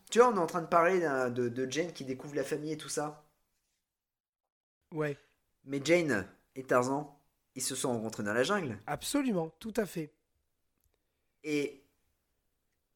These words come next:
Speaker 1: dans, dans Tarzan, euh, dans, généralement dans l'histoire de Tarzan, Jane découvre la famille de Tarzan.
Speaker 2: Exactement.
Speaker 1: Parce que là, elle découvre un peu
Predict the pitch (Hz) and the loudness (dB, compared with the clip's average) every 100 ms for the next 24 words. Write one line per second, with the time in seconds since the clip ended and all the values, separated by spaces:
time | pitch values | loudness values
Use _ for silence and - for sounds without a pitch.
0 | _ _ _ _ 117 - 185 143 123 120 | _ _ _ _ _ -14 -6 -2 0 0
1 | 107 117 113 123 104 107 123 123 113 98 | 0 -2 0 2 2 2 0 0 -2 -4
2 | 95 95 95 95 104 104 107 127 113 101 | -4 -6 -6 -8 -4 -4 0 -2 0 -2
3 | 98 110 - 104 104 127 127 92 98 147 | -2 -4 0 -2 0 -4 -6 -12 2 2
4 | 139 120 120 147 131 110 113 120 120 104 | 4 0 -2 0 0 0 -2 -4 -6 0
5 | 123 127 185 240 269 - 196 147 - 165 | 2 4 4 4 2 0 2 2 4 4
6 | 208 220 - - - 143 151 151 190 151 | 6 4 0 -14 -6 0 0 -2 2 2
7 | 131 214 247 | 2 0 0